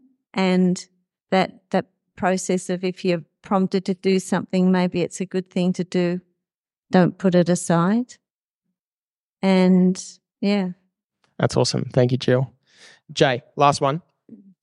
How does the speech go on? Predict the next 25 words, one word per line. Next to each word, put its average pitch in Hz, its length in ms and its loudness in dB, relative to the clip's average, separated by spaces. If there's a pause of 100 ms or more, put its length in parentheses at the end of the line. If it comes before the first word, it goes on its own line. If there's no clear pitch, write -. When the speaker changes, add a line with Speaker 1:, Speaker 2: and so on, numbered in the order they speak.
(280)
Speaker 2:
You, 175 260 4
you're 180 300 4
a 170 60 6
builder, 147 500 4
but 147 100 2
you're 131 80 -2
also 135 500 2
a 127 640 0 (580)
business 131 280 -4
owner. 139 340 -2 (380)
You've 123 140 -10
got 127 120 0
employees. 143 880 4 (460)
How 156 140 0
do 160 80 8
you, 147 80 6
uh, 135 200 6 (280)
approach - 840 -4
having 123 260 -2
employees 123 680 -2
as 120 320 -4
a 120 200 0
follower 123 480 -2
of 123 80 -4
Jesus? - 600 -10